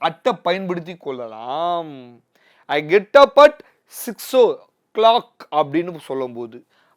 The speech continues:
அப்போ எக்ஸாக்டா ஒரு டைமை மென்ஷன் பண்ணும்போது அட்டை பயன்படுத்திக்கலாம். இதான் ஃபர்ஸ்ட் ஒன். அதுக்கு அடுத்து மீல்ஸ் டைம்,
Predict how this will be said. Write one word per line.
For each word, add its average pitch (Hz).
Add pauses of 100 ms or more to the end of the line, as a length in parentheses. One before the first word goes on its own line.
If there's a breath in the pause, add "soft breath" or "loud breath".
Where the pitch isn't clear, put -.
அப்போ 139 (100)
எக்ஸாக்டா 156 (100)
ஒரு 175 (340)
டைமை 247 (100)
மென்ஷன் 202 (120)
பண்ணும்போது 147 (180)
அட்டை 175
பயன்படுத்திக்கலாம். 107 (640)
இதான் 233
ஃபர்ஸ்ட் - (120)
ஒன். 104 (1080)
அதுக்கு 208
அடுத்து 233 (440)
மீல்ஸ் 254 (120)
டைம், 202